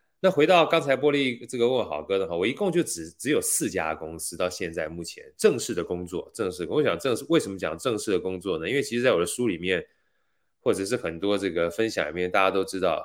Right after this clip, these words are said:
好哥是一个蛮不务正业的人，跟这个，<laughs> 跟这个波莉后面讲的，人家讲斜杠路，这斜杠好像有一点点，有一点点挂钩哈。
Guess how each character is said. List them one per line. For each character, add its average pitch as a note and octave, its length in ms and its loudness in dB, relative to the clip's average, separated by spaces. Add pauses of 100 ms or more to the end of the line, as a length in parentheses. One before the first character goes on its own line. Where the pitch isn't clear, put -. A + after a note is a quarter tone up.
好 E2+ 80 -2
哥 G#2 120 2
是 G#2+ 140 -2
一 G2 40 2
个 F#2 100 2
蛮 F2+ 180 0
不 F2+ 200 -8
务 G2 80 -2
正 F#2 200 -2
业 E2+ 180 -2
的 D2 80 -14
人， C#2 180 -16 (520)
跟 G#2 120 0
这 A2+ 60 6 (200)
个， E4 80 2 (540)
<laughs> - 520 2
跟 D#3 180 6
这 D3+ 80 4
个 B2+ 220 8 (400)
波 C#3+ 120 6
莉 C3+ 100 6
后 C3 120 0
面 B2 120 4
讲 F2+ 140 2
的， F#2 120 8
人 F#2+ 60 2
家 B2 120 6
讲 F#2 180 2
斜 G2 300 4
杠 A#2 260 6
路， A#2 160 2
这 A2 100 4
斜 F#2 220 2
杠 G#2 180 2
好 D#2+ 80 0
像 G#2 160 0
有 F#2 80 4
一 G#2 60 2
点 G#2+ 120 -2
点， E2+ 220 -2 (440)
有 G#2 80 4
一 A#2 40 6
点 A2+ 140 -4
点 D2+ 120 -6
挂 F2+ 260 2
钩 E2 320 0
哈。 D#2 220 -8